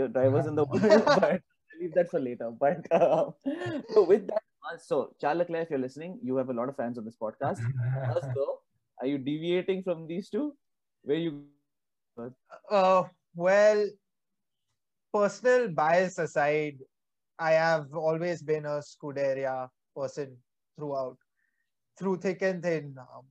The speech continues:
Speaker 3: even before Schumi, in fact, even like, because Dad used to bring home these magazines, so I used to always see that, uh, that Ferrari logo and the Italian flag. So red has always been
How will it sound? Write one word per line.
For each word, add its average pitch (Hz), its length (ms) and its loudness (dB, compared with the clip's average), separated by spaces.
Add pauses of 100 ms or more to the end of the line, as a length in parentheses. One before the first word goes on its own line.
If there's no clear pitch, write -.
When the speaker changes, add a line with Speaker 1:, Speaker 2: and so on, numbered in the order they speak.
(120)
Speaker 3:
even 196 360 -4
before 170 440 2
Schumi, 151 440 -4
in 135 140 -14
fact, 147 320 -4 (160)
even 147 400 -8 (280)
like, 143 300 -4
because 156 400 -2 (420)
Dad 151 280 4
used 170 200 0
to 185 80 0
bring 156 340 2
home 156 260 2
these 156 200 -2
magazines, 147 680 -2
so 160 120 0
I 147 60 4
used 143 200 -2
to 165 60 0
always 143 400 0
see 147 280 -6
that, 135 280 2 (840)
uh, 127 340 -2 (260)
that 143 260 -2
Ferrari 147 540 2
logo 147 480 2
and 139 200 -2
the 139 160 -8
Italian 139 640 -4 (200)
flag. 139 440 -2 (760)
So 165 380 -2 (340)
red 170 400 0 (500)
has 175 180 -6
always 160 420 0
been 151 340 -8